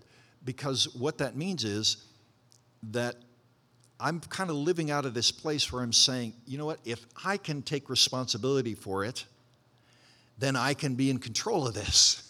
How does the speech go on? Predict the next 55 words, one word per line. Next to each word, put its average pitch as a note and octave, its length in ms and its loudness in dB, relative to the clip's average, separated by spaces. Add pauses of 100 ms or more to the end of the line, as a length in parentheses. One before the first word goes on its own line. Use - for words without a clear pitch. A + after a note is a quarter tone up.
<laughs> A#2+ 80 -8 (580)
You C#3 100 0
know, C3 180 -2 (280)
I A#2+ 100 2
can D3+ 160 -8
control D3+ 400 -4
the E3 140 -2
outcome. D#3 340 -2 (320)
And B2 80 -2
that's C#3 220 8
what B2 100 2
I A#2 80 2
had B2 120 4
to A2 60 -6
confront. C3 440 -2
I A2+ 180 2
was A#2 160 0
confronting, A#2+ 480 0
like, G2 180 -2
about G2 200 -4
a - 20 -2
month A2+ 260 -2
ago. F#2 200 -4
I - 20 -6
was F#2 100 -4
sitting - 220 -4
with G#2 140 -6
a - 20 -8
friend A#2 200 -4
of G#2 60 -6
mine. F2 100 -8
I - 20 -8
said, F#2 180 -2 (320)
"Why E4+ 120 -2
do F#4 100 0
I C4+ 80 0
do D4+ 160 4
this?" - 260 -4 (300)
He A2 80 -8
said, - 140 -2
"Yeah, A#2 200 -4
well, E2 140 -2
it's - 100 -2
because C3+ 420 -4 (100)
it's, B2 260 0
it's - 240 -4
about B2+ 240 -8
control. - 420 -8
You F2 180 -8
think A2+ 240 -8
you A2 80 -8
can G#2+ 160 -8
control A2 360 -8
the A#2 120 -4
outcome." - 360 -12